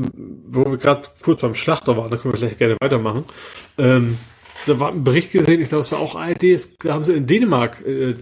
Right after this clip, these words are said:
die, die Schlachtbetriebe, also irgend-, oder zumindest ein Vertreter der Schlachtbetriebe,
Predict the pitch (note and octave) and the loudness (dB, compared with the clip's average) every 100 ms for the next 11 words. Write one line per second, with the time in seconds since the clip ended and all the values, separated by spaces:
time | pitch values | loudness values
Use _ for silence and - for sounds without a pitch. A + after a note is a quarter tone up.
0 | - B2+ B2 A#2+ A#2 A#2+ A#2 - D#3+ - | -4 0 2 4 2 0 -4 -4 -4 -6
1 | - B2+ A#2+ - A#2 A#2 D3 A#2+ A#2+ - | -6 -2 -2 0 -2 0 0 0 -2 0
2 | B2 A2 A2 C3 B2 A#2+ - A#2 - - | 2 0 -2 -4 -2 -2 -2 0 0 2
3 | A2+ A2 - - - - A2 A2+ | 0 -2 -4 -10 -12 -6 -4 -2